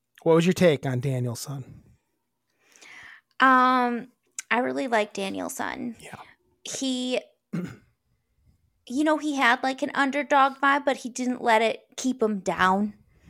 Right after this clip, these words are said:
Speaker 1: Mm-hmm.
Speaker 2: And it's so crazy 'cause when he moved into town, he, you know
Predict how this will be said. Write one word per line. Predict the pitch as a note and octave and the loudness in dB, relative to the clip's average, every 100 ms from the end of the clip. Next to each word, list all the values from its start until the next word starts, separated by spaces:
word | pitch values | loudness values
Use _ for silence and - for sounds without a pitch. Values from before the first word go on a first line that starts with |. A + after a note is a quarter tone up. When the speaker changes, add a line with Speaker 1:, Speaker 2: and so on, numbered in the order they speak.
| - - | -20 -4
Speaker 1:
Mm-hmm. | F3 D3+ C#3+ D#3 - | 0 2 2 -2 -2
Speaker 2:
And | C4 | 2
it's | D4+ D#4 | 2 2
so | D#4 | 0
crazy | D4+ D#4+ D4+ B3+ | 0 -4 -2 -4
'cause | B3 - | -6 -2
when | C4 | 2
he | |
moved | C4+ C#4+ D4 | 2 2 0
into | D#4 C4+ | -2 -2
town, | - A3 B3+ A#3+ A3 G#3+ - - - | -2 2 6 6 4 0 -10 -20 -20
he, | - C4+ C4 B3 G#3+ - _ _ _ _ _ | -10 -4 -2 -2 -4 -8 _ _ _ _ _
you | A#3+ A#3 | -4 -2
know | A3 G#3 F#3+ D#3+ | 0 0 0 -2